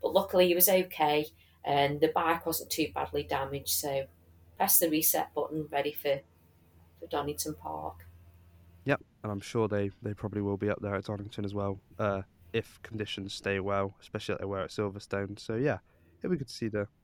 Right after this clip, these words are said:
Speaker 2: McAdam boys up at the, up at the front once again in Donington. Uh,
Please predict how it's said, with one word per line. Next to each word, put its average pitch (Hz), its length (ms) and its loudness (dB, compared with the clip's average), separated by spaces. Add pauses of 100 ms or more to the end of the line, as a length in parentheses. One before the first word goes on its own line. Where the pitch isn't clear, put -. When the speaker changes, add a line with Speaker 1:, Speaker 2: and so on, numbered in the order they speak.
(120)
Speaker 2:
McAdam 110 400 -4
boys 113 260 0
up - 160 -4
at 120 60 -2
the, 113 200 -2 (460)
up 131 160 -4
at 113 60 -6
the 95 80 -6
front 120 260 -2
once 123 220 -6
again 123 180 0
in 120 80 0
Donington. 123 500 -2 (600)
Uh, 135 400 4